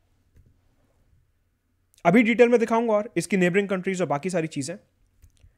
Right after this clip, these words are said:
Next is ताजिकिस्तान, जो वखान कॉरिडोर के just ऊपर है। ये तीसरा देश, तुर्कमेनिस्तान, उज्बेकिस्तान और उसके साइड में ताजिकिस्तान। This is ताजिकिस्तान।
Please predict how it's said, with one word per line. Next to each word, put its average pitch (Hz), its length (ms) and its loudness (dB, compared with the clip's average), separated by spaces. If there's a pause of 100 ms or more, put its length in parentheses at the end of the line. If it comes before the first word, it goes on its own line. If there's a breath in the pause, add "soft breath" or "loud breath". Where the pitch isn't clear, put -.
(1160)
Next 277 300 6
is 311 140 -2 (840)
ताजिकिस्तान, 196 680 0 (440)
जो 180 320 8
वखान 190 360 2
कॉरिडोर 208 300 0
के 214 100 0
just 170 240 -4
ऊपर 143 240 -6
है। - 200 -14
ये 185 120 0
तीसरा 220 360 0
देश, 131 260 -6 (200)
तुर्कमेनिस्तान, 226 680 -2 (840)
उज्बेकिस्तान 208 840 0 (600)
और 190 100 0
उसके 233 160 -6
साइड 170 260 -2
में 196 140 -10 (520)
ताजिकिस्तान। 160 720 -4 (280)
This 190 240 -2
is 277 180 -4
ताजिकिस्तान। 175 640 -6